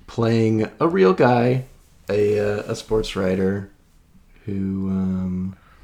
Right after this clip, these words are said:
yeah, he's kinda just in the background, but it, it sounds like this is, like, fairly accurate that he had, like, some, uh, sway over convincing Branch Rickey to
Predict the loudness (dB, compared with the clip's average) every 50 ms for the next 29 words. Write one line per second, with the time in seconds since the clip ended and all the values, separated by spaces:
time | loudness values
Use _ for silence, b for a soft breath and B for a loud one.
0 | b b b b b b b b b b b b b b b b b b b b
1 | b _ _ _ _ _ _ _ -4 -4 -2 -2 -4 -6 -10 -12 -14 -12 -8 -6
2 | -6 -6 -6 -6 -8 -4 -4 -2 -2 -2 -2 -4 -4 -2 -2 -4 -2 -2 -2 0
3 | 0 2 2 2 2 2 0 -2 0 0 0 0 2 4 4 4 4 4 2 0
4 | 0 0 -4 -4 -2 -2 -2 -2 -4 -6 -6 -4 -4 -4 -4 -4 -4 -6 -6 -8
5 | -10 -10 -8 -8 -8 -6 -8 -10 -10 -10 -10 -12 -12 -10 -8 -8 -8 -8 -10 -12
6 | -12 -10 -10 -8 -8 -10 -12 -18 -20 -20 -20 -20 -20 -16 -12 -10 -8 -6 -6 -6
7 | -6 -8 -10 -10 -10 -10 -10 -10 -8 -8 -8 -8 -8 -10 -12 -16 _ _ _ _
8 | _ _ _ _ _ _ _ _ _ _ _ _ -14 -10 -8 -8 -8 -6 -6 -6
9 | -6 -6 -6 -8 -10 -10 -8 -10 -8 -8 -10 -12 -12 -12 -12 -14 -12 -12 -14 -14
10 | -14 -12 -12 -10 -8 -8 -8 -8 -10 -12 -14 -14 -16 -16 -16 -14 -14 -12 -12 -10
11 | -12 -12 -12 -14 -18